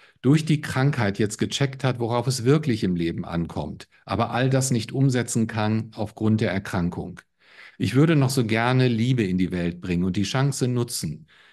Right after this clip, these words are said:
Es wäre so traurig, von dieser Welt gehen zu müssen, ohne was getan zu haben. Also war ich jetzt kein Grau-, ich war jetzt kein grausamer Mensch, ich würde sagen Otto Normalverbraucher, aber ich hätte viel mehr tun können. Oder helfen auch Gebete und gute Gedanken,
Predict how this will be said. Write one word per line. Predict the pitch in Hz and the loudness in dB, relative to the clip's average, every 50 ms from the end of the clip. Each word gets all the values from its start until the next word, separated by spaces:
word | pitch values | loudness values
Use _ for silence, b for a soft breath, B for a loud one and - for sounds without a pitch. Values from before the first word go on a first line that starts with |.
| b b | b b
Es | 98 101 - | -6 -2 0
wäre | 107 110 120 123 120 | 2 2 2 2 2
so | 101 107 | 0 0
traurig, | 104 - - - 123 127 143 160 156 156 | -2 -2 -4 0 0 2 2 2 0 0
von | - 127 117 | 0 -2 -2
dieser | 104 107 104 92 90 | 0 0 -2 0 0
Welt | 104 104 123 131 131 131 | 0 0 0 0 -2 -2
gehen | 127 123 123 127 | -2 0 0 0
zu | 127 - 131 | 0 -2 -2
müssen, | 120 123 120 - - 127 123 - - - | -2 -2 -2 -2 -2 -2 -2 -4 -6 0
ohne | 147 139 151 160 156 139 123 | 2 4 4 4 4 2 0
was | 123 127 - | 0 -4 -4
getan | - 120 - - 117 117 120 113 | -6 -8 -6 -2 -2 0 0 0
zu | - - 101 87 | -2 -4 -6 -4
haben. | 87 80 76 73 87 - - - _ _ B B B B B B B B | -4 -6 -6 -6 -8 -10 -14 -14 _ _ B B B B B B B B
Also | 107 104 107 113 95 98 | -2 0 2 2 2 2
war | 107 107 120 | 2 2 0
ich | 120 - | 2 0
jetzt | 131 123 - | 0 -2 0
kein | - 120 107 101 | -2 -2 -2 0
Grau-, | - 104 110 113 110 | 0 0 -2 -2 -2
ich | 110 107 - - | -4 -10 -6 -2
war | 120 107 | 0 0
jetzt | 104 101 | 0 0
kein | - - 104 95 | 0 0 -2 0
grausamer | 98 101 101 98 87 87 87 85 | 0 0 0 0 0 0 0 2
Mensch, | 85 92 117 147 180 196 - 143 | 2 2 4 6 6 6 4 2
ich | 110 - | -4 -4
würde | 107 104 95 95 | -4 -2 -2 0
sagen | 90 98 95 95 92 90 92 | -2 -2 -2 -2 -2 -4 -6
Otto | 90 - 90 | -4 -4 -4
Normalverbraucher, | 82 82 80 90 104 131 156 156 156 147 135 127 123 127 127 127 - 135 123 120 120 B B B B B B B | -4 -2 -2 0 2 2 0 0 0 -2 -2 -2 -2 0 0 0 0 0 -2 -2 -4 B B B B B B B
aber | B - 113 110 110 | B 0 0 0 0
ich | 107 - - | 0 0 -2
hätte | 107 110 117 104 | -2 0 -2 -4
viel | - - 113 107 | -2 0 0 2
mehr | 104 101 101 101 | 2 2 0 -2
tun | - - 101 90 87 87 | -2 0 0 2 2 0
können. | 87 - 80 71 62 - - _ _ _ _ _ _ _ _ _ | 0 -2 -6 -6 -6 -10 -14 _ _ _ _ _ _ _ _ _
Oder | - 110 117 117 | 0 0 0 0
helfen | 107 98 117 110 113 113 - 120 | 0 0 0 0 0 0 -2 -4
auch | 92 98 101 - | -2 -2 -6 -4
Gebete | - 107 90 101 101 107 117 117 135 110 | -2 -4 0 2 2 2 2 2 2 0
und | 113 107 | 0 0
gute | 110 107 101 - 101 | 0 -2 -2 0 0
Gedanken, | 101 98 101 104 98 98 101 101 95 95 101 98 - | -2 0 2 2 2 2 2 2 0 -2 -2 -2 -6